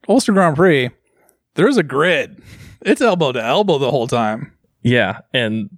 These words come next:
Speaker 2: there's no other girls out there, so
Speaker 1: Yeah.
Speaker 2: she's racing with a bunch of dudes.
Speaker 1: Yeah.
Speaker 2: Uh,
Speaker 1: Well, I mean, they're Irish and British, so, you know. <laughs>
Speaker 2: It was, it was scary, man. I've gone over there twice and watched her, and, um, it's terrifying. I'm not gonna lie,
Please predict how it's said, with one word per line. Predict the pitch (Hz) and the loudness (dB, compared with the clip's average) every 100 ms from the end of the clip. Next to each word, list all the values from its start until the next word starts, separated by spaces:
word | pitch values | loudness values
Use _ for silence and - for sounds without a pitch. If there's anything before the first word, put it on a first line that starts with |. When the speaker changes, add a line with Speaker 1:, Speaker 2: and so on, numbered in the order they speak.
| - | -4
Speaker 2:
there's | 120 113 | -4 0
no | 139 131 | 2 2
other | 120 | 0
girls | 104 117 123 107 | -2 0 0 2
out | 110 127 - | 0 -2 -4
there, | 87 | -10
so | 90 - | -6 -2
Speaker 1:
Yeah. | 160 | 0
Speaker 2:
she's | 147 - 127 120 | 0 0 0 0
racing | 120 - 113 | -4 -4 -6
with | 107 | -4
a | |
bunch | 107 104 | -2 -4
of | - 104 | -4 0
dudes. | 113 107 101 - - | 2 2 -2 -8 -8
Speaker 1:
Yeah. | 143 151 120 - - - - | -4 -2 -2 -6 -20 -10 -4
Speaker 2:
Uh, | 107 107 104 104 101 - - - | -2 0 2 2 0 -4 -6 0
Speaker 1:
Well, | 226 | 2
I | |
mean, | 156 | 2
they're | 131 110 | 0 0
Irish | 98 101 - | -2 -4 -6
and | 113 | -4
British, | 113 107 104 - | -4 -4 -6 -4
so, | 117 | -4
you | 110 113 | -2 -4
know. | 107 - | -6 -6
<laughs> | 151 - 180 - 175 _ - | -6 -4 -6 -4 -10 _ -2
Speaker 2:
It | 165 | -2
was, | 240 233 180 - | 0 -4 -6 -2
it | 180 | -2
was | 175 | -2
scary, | - 143 127 | -2 0 0
man. | 120 120 117 | 2 2 2
I've | - 139 | 0 0
gone | 165 165 | 0 0
over | 151 | 0
there | 147 139 | 0 -2
twice | 143 139 131 | -2 -2 -2
and | 120 117 | -4 -2
watched | 113 - - | -2 -2 -4
her, | 110 107 - | 0 0 -2
and, | 110 107 107 104 | -4 -2 0 0
um, | 104 104 104 104 110 _ _ _ _ _ _ _ | 0 0 0 0 -4 _ _ _ _ _ _ _
it's | 123 - | -8 -6
terrifying. | - 123 139 - 87 87 104 _ - | -4 -2 -2 -6 -6 -6 -8 _ -2
I'm | 113 | 0
not | 131 | 0
gonna | 120 104 | -2 -2
lie, | 110 117 107 | 0 0 -2